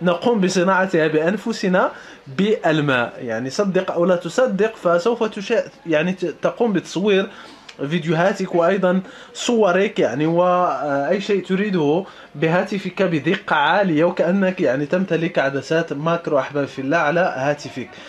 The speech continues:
طبعًا، يعني، الطريقة تعتمد، يعني، وجربها على هاتفك، خصوصًا الهواتف التي لديها الكاميرات، يعني، نوعًا ما ضعيفة،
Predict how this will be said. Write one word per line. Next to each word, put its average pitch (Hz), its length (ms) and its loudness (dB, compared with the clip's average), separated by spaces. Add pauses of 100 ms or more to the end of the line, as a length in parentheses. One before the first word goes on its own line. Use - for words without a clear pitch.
(280)
طبعًا، 269 300 2
يعني، 226 420 2
الطريقة 226 680 2 (100)
تعتمد، 190 560 2
يعني، 139 220 0
وجربها 196 540 2
على 170 200 2
هاتفك، 175 500 0 (140)
خصوصًا 202 440 -2
الهواتف 196 580 2
التي 170 260 -2
لديها 175 420 2
الكاميرات، 147 640 0
يعني، 123 200 -4
نوعًا 147 240 0
ما 185 160 2
ضعيفة، 185 500 2